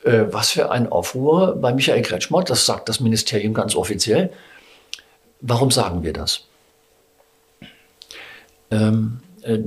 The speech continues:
<clears throat> Deutschland hat sich politisch verpflichtet, den afghanischen Ortskräften zu helfen. Ganz klar. Das tun wir. Um das mal an einer Zahl deutlich zu machen.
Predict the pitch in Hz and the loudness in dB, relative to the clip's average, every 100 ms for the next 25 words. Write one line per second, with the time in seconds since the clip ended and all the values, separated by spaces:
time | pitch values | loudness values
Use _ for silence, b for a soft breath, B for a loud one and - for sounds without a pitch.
0 | - - - 208 190 127 113 131 165 - | -6 -6 -2 2 2 4 2 2 -2 -2
1 | 170 160 151 147 131 143 165 120 - 120 | -2 -2 -2 0 0 0 -2 -2 0 -2
2 | - 127 - - 117 - - 101 110 - | -2 -4 -4 -4 -2 -2 -4 -4 -2 -4
3 | - 98 - 92 - 107 85 76 - 87 | -4 -4 -6 -10 -6 -6 -4 -8 -10 -20
4 | _ _ _ _ _ - B B B B | _ _ _ _ _ -20 B B B B
5 | B - 117 - - - - _ _ _ | B -4 -2 -2 -4 -10 -14 _ _ _
6 | B B B B B _ _ 110 117 - | B B B B B _ _ -2 0 0
7 | - 95 62 - _ _ _ _ _ _ | -2 -4 -6 -12 _ _ _ _ _ _
8 | _ _ - b b b b 127 127 131 | _ _ -20 b b b b 0 0 0
9 | 127 123 117 120 113 110 - 127 127 107 | 0 2 2 2 2 0 0 0 0 0
10 | 90 - - 85 85 85 | -4 -6 -6 -6 -10 -14